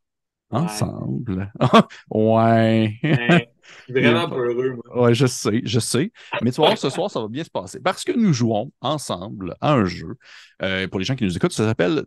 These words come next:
Speaker 2: The Warren. The Warren est un jeu de rôle P B T A, pour ceux qui connaissent ça.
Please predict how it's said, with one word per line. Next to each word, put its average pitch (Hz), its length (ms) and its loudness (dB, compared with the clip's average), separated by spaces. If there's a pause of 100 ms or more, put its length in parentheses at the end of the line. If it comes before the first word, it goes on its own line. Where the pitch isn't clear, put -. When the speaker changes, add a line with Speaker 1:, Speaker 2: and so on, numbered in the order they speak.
Speaker 2:
The 117 300 0
Warren. 101 600 0 (140)
The - 40 -8
Warren 143 480 -2
est 98 180 -10
un 92 300 -8
jeu 127 400 0
de 107 120 -2
rôle 135 440 -2 (100)
P - 140 -4
B 185 180 0
T 92 380 -4
A, - 80 -10
pour - 180 -18
ceux 139 120 -12
qui - 180 -18
connaissent 123 500 2
ça. 117 280 2